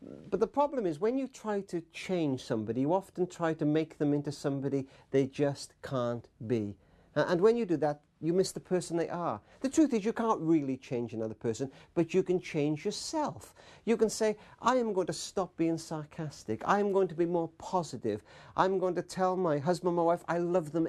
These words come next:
every day, and I'm going to change." And because change is dynamic, often that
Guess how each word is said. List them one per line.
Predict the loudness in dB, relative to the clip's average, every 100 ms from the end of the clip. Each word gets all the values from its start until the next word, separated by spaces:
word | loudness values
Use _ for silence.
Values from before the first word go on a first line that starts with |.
| 0
every | -2 2 0
day, | 2 2 2 -2 -8
and | -4 0
I'm | 0 2
going | 2 0
to |
change." | -2 0 0 0 -4 -4
And | 0
because | 0 2 0 -2
change | -6 -2 -2 -2
is | -6 0 0
dynamic, | 2 2 4 2 0 -2 -6 -12 -20 -20 -8 2
often | 2 2 -2 0 2
that | 0